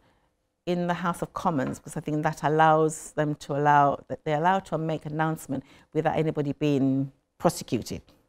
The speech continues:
And because of the stuff was in there, Mark Ellison could be. So it was announced in the House of Commons.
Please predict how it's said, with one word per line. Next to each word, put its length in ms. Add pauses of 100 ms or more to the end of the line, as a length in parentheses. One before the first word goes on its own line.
(480)
And 500
because 240
of 120
the 60
stuff 280
was 140
in 260
there, 280 (340)
Mark 360
Ellison 440
could 400
be. 320 (640)
So 360
it 100
was 140
announced 480
in 120
the 80
House 260
of 100
Commons. 680